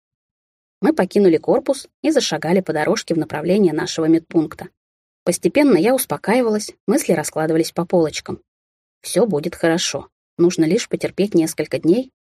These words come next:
и Флат даст ответ, кто та девушка, тело которой выловили в заливе Истейна. Но если это Эрика, получается, в исчезновении сестры замешаны вовсе не люди Алика, а дизарги. Возможно, сестра тоже обладала каким-то даром,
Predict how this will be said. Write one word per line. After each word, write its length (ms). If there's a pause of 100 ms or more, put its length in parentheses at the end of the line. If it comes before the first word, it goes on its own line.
(140)
и 80
Флат 400
даст 280
ответ, 420 (200)
кто 240
та 160
девушка, 560 (180)
тело 220
которой 460
выловили 380
в 60
заливе 440
Истейна. 480 (760)
Но 60
если 320
это 180
Эрика, 460 (220)
получается, 580
в 60
исчезновении 680
сестры 420
замешаны 600
вовсе 360
не 120
люди 280
Алика, 460 (300)
а 100
дизарги. 520 (680)
Возможно, 360
сестра 360
тоже 300
обладала 420
каким-то 400
даром, 340